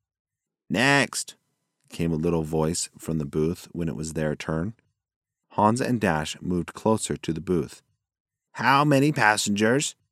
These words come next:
asked the little mouse inside the booth. He wore a gray hat with a big black brim on it. "Two, please.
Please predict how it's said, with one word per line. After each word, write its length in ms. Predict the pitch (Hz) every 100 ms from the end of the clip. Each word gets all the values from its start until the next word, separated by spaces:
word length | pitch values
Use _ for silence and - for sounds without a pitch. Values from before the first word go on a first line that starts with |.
| _ _ _ _ _
asked 260 | 87 87 -
the 100 | 80
little 220 | 82 80
mouse 400 | 78 76 76 -
inside 320 | 85 - 80
the 80 | 78
booth. 380 | 73 73 87 - _ _ _ _ _ _
He 220 | - 107
wore 240 | 107 110 107
a 80 |
gray 320 | 92 101 113 143
hat 400 | 113 90 76 -
with 160 | 90 87
a 40 |
big 480 | 80 107 110 123 117 -
black 500 | - 92 95 98 -
brim 380 | 87 98 90
on 160 | 76 76
it. 240 | 64 - - _ _ _ _ _ _ _ _ _ _ -
"Two, 360 | - 185 196 -
please. 480 | - 110 127 165